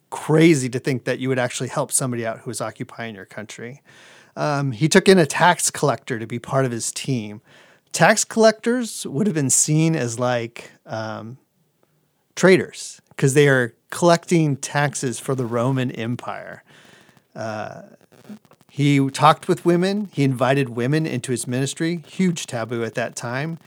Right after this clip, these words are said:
He talked with Samaritans, which were also religious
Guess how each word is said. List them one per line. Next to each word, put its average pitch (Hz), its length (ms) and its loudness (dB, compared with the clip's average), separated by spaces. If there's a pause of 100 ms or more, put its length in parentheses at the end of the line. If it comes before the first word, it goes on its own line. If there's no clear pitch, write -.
(320)
He 156 140 -4
talked 160 320 2
with 151 120 -2
Samaritans, 143 680 -2
which - 180 -8
were 131 80 -2
also 123 420 -2
religious 131 640 0